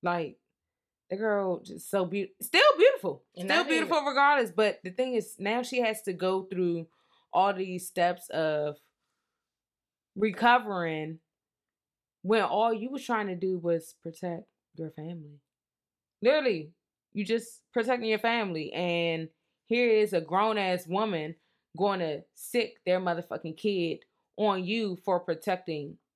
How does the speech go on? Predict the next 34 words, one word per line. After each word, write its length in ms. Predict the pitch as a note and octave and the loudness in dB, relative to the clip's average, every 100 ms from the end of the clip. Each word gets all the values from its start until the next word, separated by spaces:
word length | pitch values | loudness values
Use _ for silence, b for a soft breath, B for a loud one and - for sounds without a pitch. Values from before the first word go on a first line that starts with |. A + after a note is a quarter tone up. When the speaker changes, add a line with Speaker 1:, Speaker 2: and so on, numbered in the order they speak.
| - | -6
Speaker 1:
your 200 | E3+ F3+ | 0 0
fucking 340 | F3+ E3 D3 | 0 -4 -6
blood. 360 | D3 D#3 D3 - - _ _ _ _ _ _ _ E3 | -4 -4 -4 -10 -16 _ _ _ _ _ _ _ -8
What? 360 | D#3 A3 D4+ _ - | -4 -4 -6 _ -14
Speaker 2:
And 140 | E3 | -8
that's 180 | E3 - | -8 -8
a 80 | D#3+ | -10
traumatic 460 | E3+ D3+ D#3 C#3+ - | -8 -6 -6 -6 -12
experience. 840 | C3+ - D#3 E3 D3 C#3+ - - _ _ | -16 -12 -8 -8 -8 -12 -16 -20 _ _
So 460 | - D#3 C#3+ C3+ | -4 -4 -4 -8
she's 280 | - - G3 | -12 -10 -8
gonna 220 | F3+ D#3+ | -4 -4
have 160 | D#3+ D#3 | -4 -4
to 60 | D#3+ | -6
go 240 | D3+ D3+ | -6 -6
through, 260 | D3 D#3 C#3+ | -8 -10 -8
like, 320 | C#3 C3+ C3 - _ _ _ - | -6 -6 -8 -12 _ _ _ -4
probably 380 | F3 F#3 G#3 | -4 -2 -6
therapy. 720 | E3+ D#3+ C#3 D3 C#3+ D3+ D3 D#3+ _ _ _ _ _ - | -6 -4 -4 -6 -8 -12 -12 -16 _ _ _ _ _ -4
I 140 | F#3 | -4
would 100 | B3+ | -2
go 140 | F#3+ F3 | -6 -6
through 160 | E3+ D#3+ | -10 -4
therapy 420 | D#3 D3 D#3 D3 | -4 -4 -8 -2
Speaker 1:
Definitely. 500 | G3 G3 F3+ D#3 D#3 | 0 0 -2 -2 -4
Speaker 2:
because 180 | D3+ - _ _ _ - | -8 -14 _ _ _ -4
that 220 | F#3 C4 | -2 -2
shit 200 | G#3 F3 | -6 -6
is, 240 | E3 D#3 | -6 -6
like, 280 | D#3+ C#3+ C#3 _ | -4 -4 -6 _
insane. 640 | - D3+ - E3+ D#3 C3 C3 _ _ _ _ _ _ _ | -12 -12 -8 -6 -6 -12 -18 _ _ _ _ _ _ _
Like, 220 | D#3 D#3 | -4 -2
you're 160 | F3+ G3+ | -6 -4
throwing 320 | A3 F#3 | -4 -4